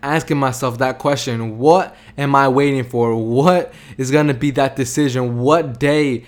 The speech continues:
am, am I gonna really say, "Jerson, it is time to actually take this a hundred percent seriously and actually dedicate the time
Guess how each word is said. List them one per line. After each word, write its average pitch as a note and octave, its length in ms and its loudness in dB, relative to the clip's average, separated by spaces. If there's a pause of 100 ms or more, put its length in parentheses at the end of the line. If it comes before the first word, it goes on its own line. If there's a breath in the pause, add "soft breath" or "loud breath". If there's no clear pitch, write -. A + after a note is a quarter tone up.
(200 loud breath)
am, D3+ 140 -2
am D3+ 180 0
I D3 120 6
gonna C#3 240 0
really C#3+ 280 2
say, C3 280 0
"Jerson, A#2+ 760 2 (480 soft breath)
it A#2+ 140 -8
is B2 240 -4
time C#3+ 400 -2
to C#3 160 -4
actually B2+ 420 -2
take B2 380 -6
this C3 120 -4
a B2+ 60 -4
hundred C3 280 -6
percent C3+ 380 -4
seriously B2 720 -2 (380 loud breath)
and C3 160 -2
actually C3 340 -2
dedicate C3+ 460 2
the B2 100 -2
time B2+ 600 -2